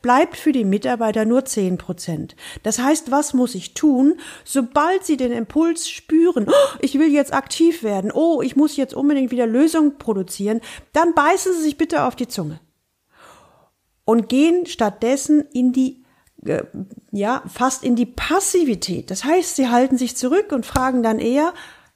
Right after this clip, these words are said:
„Was habt ihr für Lösungen?“ Fragezeichen Klappe halten, sage ich gerne.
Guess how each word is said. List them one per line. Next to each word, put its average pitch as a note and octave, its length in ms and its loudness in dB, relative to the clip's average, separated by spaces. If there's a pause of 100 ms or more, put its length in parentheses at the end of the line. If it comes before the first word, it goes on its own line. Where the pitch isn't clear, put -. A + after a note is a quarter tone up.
(200)
„Was A#3 520 0
habt F4+ 240 -6
ihr G#3 340 0 (140)
für - 240 0
Lösungen?“ D#4 580 2 (1300)
Fragezeichen A3+ 840 -2
Klappe C#4+ 380 2
halten, F3+ 320 0
sage E3 260 -10
ich - 140 -16
gerne. E3 340 -12